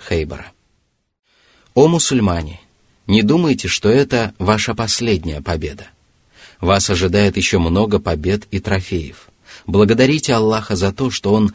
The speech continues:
отвратил от вас десницы врагов – которые стремились уничтожить вас и были в состоянии сделать это.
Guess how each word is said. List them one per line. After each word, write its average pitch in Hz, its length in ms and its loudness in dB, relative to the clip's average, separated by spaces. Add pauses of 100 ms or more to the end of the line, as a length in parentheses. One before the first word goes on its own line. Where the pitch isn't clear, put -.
(100)
отвратил 110 720 0
от 90 180 -6
вас 104 360 -2
десницы 98 680 -2
врагов – 85 500 -4 (380)
которые 92 340 2
стремились 92 560 0
уничтожить 95 680 -2
вас 78 340 -8 (300)
и 98 80 2
были 143 220 2
в 131 80 0
состоянии 92 680 -2
сделать 78 480 -6
это. - 200 -16